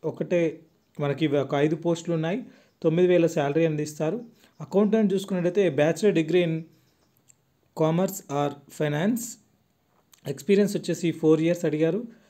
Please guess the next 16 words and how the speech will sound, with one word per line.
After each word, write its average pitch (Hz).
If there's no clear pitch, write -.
ఒక 156
పోస్ట్ 175
ఉంది. 170
ఇరవై 175
ఒకటి 175
నుంచి 165
ముప్పై 160
ఐదు 156
అనేది 151
ఏజ్ 151
ఇచ్చారు. 160
ఫోర్టీన్ 151
థౌజండ్ 151
ఇస్తారు. 156
అసిస్టెంట్ 202
కమ్ 156